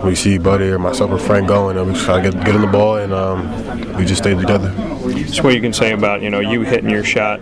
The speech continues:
Speaker 2: I'd put out at the beginning of the game that this would be the perfect time for an Elijah Hughes kind of comeback, so to speak, because we know what you can do and the type of shots that you can hit, and
Speaker 1: Mm-hmm.
Speaker 2: you seem comfortable out there in the game. Obviously, Frank knocked down some shots.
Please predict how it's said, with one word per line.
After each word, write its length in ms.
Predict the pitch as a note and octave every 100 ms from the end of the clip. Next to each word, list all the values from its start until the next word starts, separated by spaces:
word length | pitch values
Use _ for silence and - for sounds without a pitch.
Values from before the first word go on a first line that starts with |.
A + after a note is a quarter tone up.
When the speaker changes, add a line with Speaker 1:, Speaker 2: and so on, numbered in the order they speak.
| -
Speaker 2:
I'd 520 | - G2 - G#2+ G2+
put 120 | B2
out 160 | A2 G#2
at 100 | G2
the 60 |
beginning 360 | G2+ G#2 A2+ G#2
of 60 | G2+
the 60 |
game 280 | G2 G#2+ G#2
that 580 | G2+ - - G#2 A#2 G#2
this 240 | A#2+ -
would 160 | A2+ G2+
be 180 | A#2 A2
the 120 | G2
perfect 400 | - A2 - -
time 360 | A2 G#2+ G#2+ G#2
for 320 | - G#2 G2+
an 260 | A2 G#2
Elijah 400 | G#2 G#2+ A2 G#2
Hughes 460 | G2+ A2 G#2 G2+ -
kind 200 | - G2+
of 60 | G2
comeback, 420 | A2 A2 G2+ G2
so 140 | G#2
to 80 | G2+
speak, 260 | G2 G2+ G2+
because 220 | G2 G#2
we 100 | G#2
know 180 | G#2+ G#2
what 100 | G#2
you 80 | G#2+
can 160 | G2+
do 140 | G#2 G2+
and 80 |
the 40 | G2+
type 200 | G#2+ G2+
of 80 | G2+
shots 280 | G#2 G2+
that 140 | G2+ A2
you 100 | G2+
can 140 | G2
hit, 320 | G2+ G#2+ G2
and 200 | G2+ G2+
Speaker 1:
Mm-hmm. 400 | F#2 - G#2+ G2+
Speaker 2:
you 60 | G2+
seem 220 | A2 A2
comfortable 340 | G#2 G#2 G#2 G#2
out 180 | G2+
there 120 | G2+ G2+
in 80 |
the 60 | G2+
game. 220 | G#2+ G#2
Obviously, 400 | G#2 G#2 G2 A2
Frank 460 | F#2+ F#2 G#2+ F#2+ F#2+
knocked 240 | G#2 G2
down 200 | G#2 G2+
some 140 | - G#2
shots. 400 | - G#2 G2